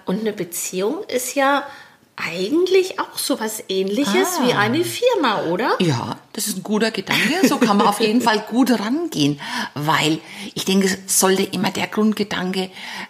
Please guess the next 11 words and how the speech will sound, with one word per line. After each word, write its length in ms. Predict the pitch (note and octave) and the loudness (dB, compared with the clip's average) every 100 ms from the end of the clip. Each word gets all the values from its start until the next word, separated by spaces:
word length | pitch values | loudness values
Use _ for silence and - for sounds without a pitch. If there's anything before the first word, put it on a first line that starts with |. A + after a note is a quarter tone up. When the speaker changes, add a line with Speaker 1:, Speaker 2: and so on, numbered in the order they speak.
| - | -2
Speaker 2:
äh, 300 | F3 F3+ - | 0 2 2
im 140 | F#3 | 2
Raum 320 | F3 E3+ G3 | 2 0 0
stehen, 320 | G3 - F3+ F3+ | 2 0 -2 -4
dass 180 | - | -4
man 160 | F#3+ F#3+ | -2 -4
die 180 | F3+ E3+ | -4 -8
Partnerschaft 800 | - - - G3 - F#3 - F#3+ | -8 -6 -2 -2 -2 -4 -4 2
nicht 540 | F#3+ G#3+ G#3 - - | 4 4 2 -6 -6
so 160 | E3+ E3 | -6 -2
schnell 560 | - - C3+ C3 B2+ | -2 0 0 2 0